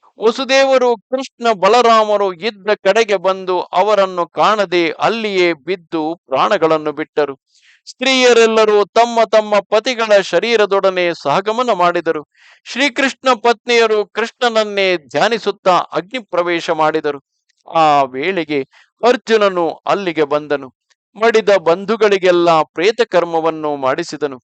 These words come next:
ಸಮುದ್ರವು ಉಕ್ಕಿ ಬಂದು ದ್ವಾರಕೆಯನ್ನು ಆಕ್ರಮಿಸಿತು. ಶ್ರೀಕೃಷ್ಣನ ಅರಮನೆಯೊಂದು ಮಾತ್ರ ಮುಳುಗದೆ ನಿಂತಿತು. ಅರ್ಜುನನು ಉಳಿದೆಲ್ಲರನ್ನೂ ಕರೆದುಕೊಂಡು ಇಂದ್ರಪ್ರಸ್ಥ ನಗರಿಗೆ ಬಂದು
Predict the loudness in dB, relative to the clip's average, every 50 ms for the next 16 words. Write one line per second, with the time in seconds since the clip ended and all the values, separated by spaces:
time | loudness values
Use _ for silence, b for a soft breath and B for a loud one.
0 | _ b b b b b b b -6 -2 0 0 2 2 -2 -4 -4 -6 -4 -2
1 | -2 -2 -2 0 0 2 2 2 0 0 -2 -4 -6 -6 _ _ _ _ -2 -2
2 | 0 0 0 0 -2 -2 -4 -4 -2 0 0 0 -2 -4 -8 -6 -2 0 2 2
3 | 2 2 0 0 0 0 0 0 -2 -4 -6 -6 -6 -8 -6 -4 -4 -4 -4 _
4 | -4 -4 -4 -6 -8 -10 -12 -12 -12 -16 -18 b b b b b b b _ -12
5 | -6 -4 -2 -2 -2 -2 -2 -2 -2 -4 _ -2 0 2 2 2 0 0 0 2
6 | 2 4 4 2 2 2 2 2 0 0 0 -2 -2 -2 -4 -4 -4 -2 0 0
7 | 0 0 -2 _ _ _ 0 2 4 4 4 2 0 -4 -6 -6 -4 -2 0 0
8 | 0 2 0 0 -2 -4 -8 -8 -8 -8 -8 -8 -10 -14 -16 _ _ _ _ _
9 | _ _ 0 0 0 0 0 -2 -2 0 2 2 2 0 0 -2 -2 -4 -4 -4
10 | -4 -2 0 2 2 2 2 2 2 4 4 4 2 0 -2 -2 -2 -2 -2 -4
11 | -4 -2 0 0 0 0 -2 -2 -4 -4 -4 -4 -6 -8 -8 -12 _ _ _ _
12 | _ _ -14 -12 -6 -2 0 0 0 0 _ -2 -2 -2 -2 -4 -2 -2 0 0
13 | 0 0 0 0 0 0 0 -2 0 0 -2 -2 -2 -4 -10 -12 -12